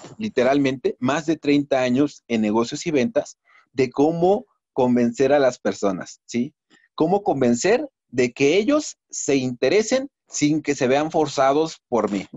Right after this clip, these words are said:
Muchos de ustedes están afiliados porque yo no los convencí.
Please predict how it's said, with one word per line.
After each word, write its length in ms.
Muchos 420
de 60
ustedes 440
están 260
afiliados 720
porque 480
yo 120
no 100
los 160
convencí. 600